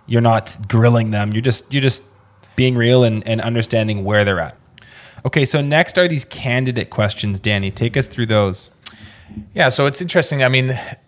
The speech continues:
Speaker 2: partially I'm getting to know them better and, and, you know, making a bit of a judgment call on how they would fit.
Speaker 1: Mm-hmm.
Speaker 2: But I would say eighty percent of this is actually trying to just understand their needs, right? So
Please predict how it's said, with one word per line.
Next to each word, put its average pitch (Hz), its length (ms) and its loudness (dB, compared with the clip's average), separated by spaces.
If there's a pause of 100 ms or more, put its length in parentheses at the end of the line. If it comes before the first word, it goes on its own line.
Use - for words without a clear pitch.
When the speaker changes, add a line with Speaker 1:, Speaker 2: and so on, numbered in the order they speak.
(120)
Speaker 2:
partially 196 440 4
I'm 139 160 4
getting 131 220 2
to 123 120 -6
know 117 120 0
them 113 140 -2
better 107 280 4
and, 107 200 0
and, 117 300 -4 (120)
you 147 80 -4
know, 113 160 2 (540)
making 143 240 -2
a 120 40 0
bit 120 100 2
of 113 80 0
a 104 40 0
judgment 101 360 -2
call 104 180 2
on 98 100 0
how 98 140 -2
they 98 120 -2
would 92 120 -6
fit. 95 320 -6 (300)
Speaker 1:
Mm-hmm. 127 140 -12
Speaker 2:
But - 360 0
I 107 100 4
would 180 140 2
say 131 400 2
eighty 123 260 0
percent 107 360 -2
of 113 100 -4
this 202 200 -6
is 92 100 -4
actually 107 280 0
trying 139 320 -6
to 131 80 -4
just 117 220 -4 (100)
understand 101 800 0
their 87 120 -2
needs, 82 540 -8 (580)
right? 113 280 -2
So 113 420 0